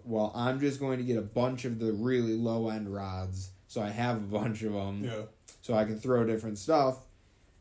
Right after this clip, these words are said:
Speaker 1: And then I kept upgrading, and now, like, I'm at, you know, just over the hundred dollar range, up to two hundred in most of my, you know, in a lot of my rods. And I'm finding that some of them I really don't like.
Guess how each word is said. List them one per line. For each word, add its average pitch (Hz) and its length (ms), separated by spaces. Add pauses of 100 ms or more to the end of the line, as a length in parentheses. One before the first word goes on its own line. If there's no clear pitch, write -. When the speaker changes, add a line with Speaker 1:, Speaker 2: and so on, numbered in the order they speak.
(160)
Speaker 1:
And 107 240
then 110 240
I 107 280 (200)
kept 101 300
upgrading, 113 640
and 107 140
now, 123 360
like, 113 340
I'm 104 180
at, 107 200 (200)
you 117 140
know, 104 180
just 110 300
over 110 200
the 107 100
hundred 147 280
dollar 104 300
range, 107 580
up 123 140
to 110 80
two 135 240
hundred 110 320
in 104 80
most 107 240
of 117 40
my, 104 140 (220)
you 117 140
know, 107 180
in 110 80
a 107 40
lot 110 180
of 110 60
my 107 140
rods. 120 560 (540)
And 110 540 (600)
I'm 113 240
finding 123 520
that 117 240 (560)
some 117 280
of 135 200
them 151 440
I 113 100
really 120 560
don't 117 260
like. 151 400